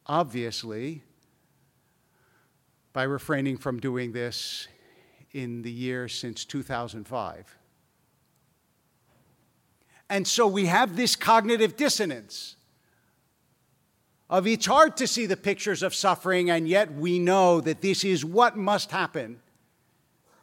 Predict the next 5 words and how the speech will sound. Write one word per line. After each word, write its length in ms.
in 160
a 60
world 460
in 320
which 420